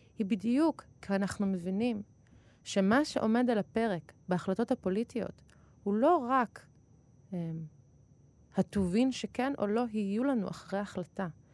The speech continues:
אלא מה שעומד הרבה פעמים הוא בדיוק החופש שלנו. מה אמרנו שהוא הרגש? הרגש הוא האופן שבו אני מודעת על איך הדברים הולמים או לא הולמים אותי, לא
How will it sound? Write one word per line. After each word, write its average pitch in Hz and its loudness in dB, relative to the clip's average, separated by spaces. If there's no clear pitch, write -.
אלא 190 0
מה 240 0
שעומד 208 -4
הרבה 196 -4
פעמים 202 -6
הוא 190 -10
בדיוק 214 -2
החופש - -14
שלנו. - -10
מה 247 0
אמרנו 254 4
שהוא 196 -4
הרגש? 165 -6
הרגש 220 -4
הוא - -4
האופן 208 -2
שבו 190 -4
אני 208 -2
מודעת 180 -6
על - -10
איך 196 -6
הדברים 190 -6
הולמים 196 0
או 185 -4
לא 196 0
הולמים 208 -2
אותי, 254 -6
לא 277 4